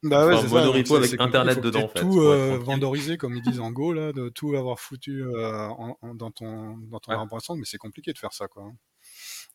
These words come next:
Speaker 1: Donc, euh, donc nous, nous, on gère les dépendances,
Speaker 2: Ouais, c'est,
Speaker 1: euh,
Speaker 2: c'est un
Speaker 1: on, on
Speaker 2: compromis,
Speaker 1: gère
Speaker 2: euh.
Speaker 1: comme, comme fait Zool, euh, avec les depend zones dans notre projet. C'est-à-dire qu'on met un depend zone sur nos, sur tout un tas de
Speaker 2: Ok.
Speaker 1: trucs et on va automatiquement, euh,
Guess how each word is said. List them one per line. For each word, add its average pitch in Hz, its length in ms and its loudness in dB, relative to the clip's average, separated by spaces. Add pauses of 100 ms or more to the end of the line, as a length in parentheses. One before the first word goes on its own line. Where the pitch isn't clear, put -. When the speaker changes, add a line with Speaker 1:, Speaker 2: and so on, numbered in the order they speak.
Speaker 1:
Donc, 113 260 -14
euh, 98 320 -12 (640)
donc 151 140 0 (160)
nous, 190 240 8
nous, 196 80 8
on 185 160 6
gère 160 180 6
les 151 120 2
dépendances, 156 640 0 (220)
Speaker 2:
Ouais, 143 160 4
c'est, 120 80 -2
Speaker 1:
euh, 113 120 -6
Speaker 2:
c'est 113 140 -2
un 113 200 0
Speaker 1:
on, - 80 -8
on - 20 -8
Speaker 2:
compromis, 131 240 -4
Speaker 1:
gère 127 160 -2
Speaker 2:
euh. 107 140 -4
Speaker 1:
comme, 131 200 -8
comme 131 220 -10
fait - 160 -8
Zool, 143 340 -6
euh, 117 240 -8 (140)
avec 117 220 -12
les 113 80 -10
depend 113 260 -10
zones 143 260 -8 (240)
dans 113 60 -16
notre 107 160 -14
projet. 117 300 -14 (580)
C'est-à-dire 117 200 -8
qu'on 120 120 -8
met 127 120 -2
un 127 100 -2
depend 120 340 -4
zone 139 220 -6
sur 113 180 -10
nos, 110 280 -10
sur 107 360 -10
tout 123 180 -14
un 113 100 -8
tas 110 100 -8
de 110 60 -10
Speaker 2:
Ok. - 60 -18
Speaker 1:
trucs - 260 -10
et 110 80 -2
on 107 100 -6
va 117 160 -4
automatiquement, 139 1040 -4
euh, 110 200 -6